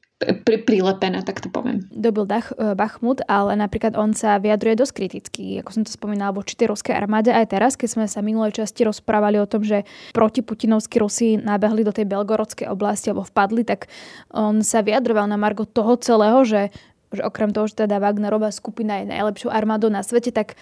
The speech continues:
Speaker 2: aby bol politicky korektný, tak podľa neho nasleduje Ruska, ale že je presvedčený, že Ukrajinci sú dnes jednou z najsilnejších armád, armád na svete. Čo ako keby, či on neosla-, neoslabuje tú dôveru v ruskú armádu, hej, ktorú va-,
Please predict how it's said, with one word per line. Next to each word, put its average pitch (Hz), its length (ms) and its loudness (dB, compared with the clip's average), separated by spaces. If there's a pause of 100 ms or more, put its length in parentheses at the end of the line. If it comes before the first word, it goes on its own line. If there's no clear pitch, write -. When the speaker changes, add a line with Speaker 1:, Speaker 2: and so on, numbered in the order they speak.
(180)
Speaker 2:
aby 226 160 2
bol 220 240 2
politicky 240 480 -2
korektný, 214 560 -4
tak 233 240 -4
podľa 233 320 2
neho 202 240 -2
nasleduje 214 800 0
Ruska, 226 480 0
ale 214 240 2
že 247 160 4
je 240 80 2
presvedčený, 240 560 0
že - 80 -6
Ukrajinci 226 480 0
sú 240 160 -2
dnes 220 160 0
jednou 214 320 2
z 220 160 0
najsilnejších 214 400 -4
armád, 214 400 0
armád 226 480 2
na 196 160 -2
svete. 202 320 -8
Čo 277 240 2 (400)
ako 220 200 -4
keby, 247 280 0 (460)
či - 160 -4
on 302 160 6
neosla-, 262 400 2
neoslabuje 247 720 4
tú 240 160 -6
dôveru 233 400 2
v 226 240 -2
ruskú - 320 -6
armádu, 202 560 2
hej, 226 240 4 (560)
ktorú 196 320 -4
va-, 202 160 -6